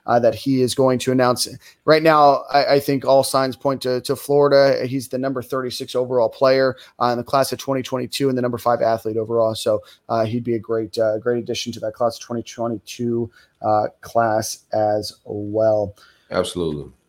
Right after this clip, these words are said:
Speaker 1: All right, boys, let's get into the last game, which is sponsored by our friends over at, uh, with Lee Friedland of the law firm of Friedland and Associates, who truly does care about the people. He handles auto accidents, medical malpractice, nursing home cases,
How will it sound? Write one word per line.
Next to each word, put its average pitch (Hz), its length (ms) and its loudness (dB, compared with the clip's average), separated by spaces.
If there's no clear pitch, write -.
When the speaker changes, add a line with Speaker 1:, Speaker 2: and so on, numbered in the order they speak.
Speaker 1:
All 202 100 6
right, 202 120 4
boys, 202 500 6
let's 202 180 -2
get 226 300 2
into 202 340 -2
the 196 80 4
last 196 400 4
game, 220 300 2
which 214 160 4
is 208 80 -4
sponsored 233 340 2
by 220 60 4
our 220 100 4
friends 226 340 0
over 220 200 2
at, 208 100 -2
uh, 202 460 4
with 208 180 0
Lee 226 160 -6
Friedland 170 420 -4
of 127 120 -8
the 131 60 -8
law 135 200 4
firm 143 220 -8
of 127 100 -8
Friedland 151 360 -4
and 143 60 -4
Associates, 151 520 -4
who 147 100 -10
truly 202 320 -4
does 165 300 6
care 175 180 4
about 160 220 4
the - 60 -20
people. 165 340 -4
He 165 200 -2
handles 160 380 0
auto 170 320 6
accidents, 165 540 2
medical 165 320 0
malpractice, 135 680 -2
nursing 143 320 -4
home 139 220 -2
cases, 131 440 -2